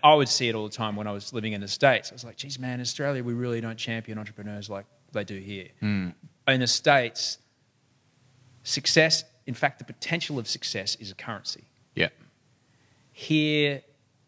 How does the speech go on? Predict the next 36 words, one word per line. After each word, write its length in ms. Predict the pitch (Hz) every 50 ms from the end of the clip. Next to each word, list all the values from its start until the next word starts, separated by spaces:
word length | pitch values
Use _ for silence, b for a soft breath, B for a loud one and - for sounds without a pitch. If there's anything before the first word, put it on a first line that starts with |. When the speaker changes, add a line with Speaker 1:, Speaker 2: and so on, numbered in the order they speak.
| _ _ _ -
Speaker 1:
I 160 | 127 131 139
certainly 360 | 139 - - 123 101 107 107
got 220 | 101 107 98 - -
the 100 | 101 98
sense 560 | - - 107 98 98 - - - - - - _
when 140 | - 107 107
I 140 | 110 107 110
was 120 | 113 113
growing 240 | - 110 98 95 95
up, 180 | 92 107 - -
I'm 80 | 113 104
grateful 400 | 92 123 113 131 - - 113 101
it's 120 | 90 -
different 280 | - - - - - -
now, 200 | 92 95 101 110 -
I 100 | - 120
got 100 | 117 120
the 80 | 110 110
sense 180 | 107 107 98 82
Speaker 2:
Mm. 40 |
Speaker 1:
of, 80 | 64 - _ _
"Stay 260 | - - - - 87 92
in 80 | 95
your 80 | 95 95
lane, 160 | 104 104 98
buddy, 240 | 95 98 101 101 98 - -
stay 220 | - - 107 98
in 60 | 101
your 140 | 101 101 101
lane." 160 | 98 95 92 87 _ _ _
Speaker 2:
Hundred 220 | - - 92 90 82
percent. 340 | 82 - - 85 80 76 - - - _ _
Speaker 1:
Stay 180 | _ - 101 95
in 80 | 98 104
your 120 | 104 98
lane. 120 | 95 98